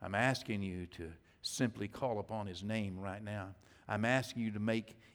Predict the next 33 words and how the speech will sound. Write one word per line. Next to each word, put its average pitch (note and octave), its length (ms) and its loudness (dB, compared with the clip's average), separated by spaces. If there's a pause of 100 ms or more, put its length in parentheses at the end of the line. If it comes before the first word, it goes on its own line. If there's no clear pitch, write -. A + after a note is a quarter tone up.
even B2 320 2
a A#2+ 140 0
public A2+ 480 -2
profession A2 540 -4
of G2 100 -6
your G2 120 -6
faith G#2 340 0 (180)
so B2+ 280 2
that A#2 240 4
others B2 440 0
would G2 260 2
know F2+ 400 -2 (280)
that G#2+ 160 0
you G#2+ 180 0
have G2 320 -2
given F#2 280 -2
your F2 160 -4
life E2 300 -6
to - 60 -12
Christ. - 540 -10 (1080)
How D#3 320 2
shall C3 400 0
they A#2+ 140 2
know A2 300 2
unless F#2+ 240 -4
someone G2 420 -2
tell G#2 260 -2
them? F2+ 120 -10 (560)
How D#3 180 4
will D3+ 120 4
your B2+ 160 4
family B2 640 0
know? F#2 320 -2